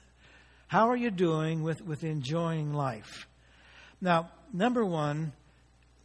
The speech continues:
this isn't heaven. This is, this is earth. We're on planet Earth. We're not in heaven. And there will be rough times here. Jesus even promised us that. One of his many promises is, hey, it's gonna be tough on earth, by the way.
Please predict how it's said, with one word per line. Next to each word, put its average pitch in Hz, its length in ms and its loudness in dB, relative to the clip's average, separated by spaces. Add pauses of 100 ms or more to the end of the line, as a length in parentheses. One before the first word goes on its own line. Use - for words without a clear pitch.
(260)
this 190 200 0
isn't 165 260 -4
heaven. 143 340 -2 (600)
This 143 140 -10
is, 170 80 -10
this 147 160 -8
is 147 200 -10
earth. 131 220 -10
We're 147 140 -6
on 156 120 -2
planet 147 340 -4
Earth. 107 160 -10
We're 127 100 -8
not 151 140 -10
in 151 80 -12
heaven. 110 400 -10 (800)
And 170 420 2
there 185 340 2
will 190 360 4
be 151 560 0 (180)
rough 151 320 0
times 147 460 -2
here. 127 280 -8 (500)
Jesus 147 340 -4
even 156 180 -6
promised 135 400 -6
us 110 160 -16
that. - 240 -16 (520)
One 170 180 0
of 226 100 0
his 160 160 -2
many 202 220 0
promises 165 640 0
is, 151 120 -6
hey, 160 120 0
it's 202 80 -8
gonna 190 180 -6
be 139 80 -8
tough 131 300 -6
on 110 100 -10
earth, 107 180 -12
by 110 160 -12
the 110 100 -10
way. 160 260 -4